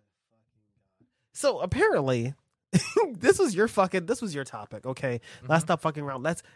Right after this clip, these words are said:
Speaker 1: get serious. Let's get good at doing radio. All right. We, we, we have a lot of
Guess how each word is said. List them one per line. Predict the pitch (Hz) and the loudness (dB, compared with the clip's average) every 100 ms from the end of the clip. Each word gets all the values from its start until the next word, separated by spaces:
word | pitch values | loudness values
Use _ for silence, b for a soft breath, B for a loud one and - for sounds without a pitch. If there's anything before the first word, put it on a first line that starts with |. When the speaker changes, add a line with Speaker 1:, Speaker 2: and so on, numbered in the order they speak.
| B 131 | B -6
Speaker 1:
get | 170 | -6
serious. | - 160 175 - | -6 -4 -4 -4
Let's | - 220 | -8 -8
get | 214 156 113 | -10 -12 0
good | 165 190 | 0 0
at | 131 120 - | -6 -10 -10
doing | - 285 190 120 | -8 -8 -10 -6
radio. | 233 202 131 - - - B B 127 B 123 | -4 -2 -4 -8 -14 -20 B B -20 B -6
All | 139 | -4
right. | 120 123 127 _ b b b _ _ - | -4 -8 -10 _ b b b _ _ -2
We, | 151 214 - 135 | 2 2 -2 -6
we, | 165 | -6
we | 175 147 | -4 -4
have | 233 | -2
a | 233 | -2
lot | 175 | -4
of | 135 | -4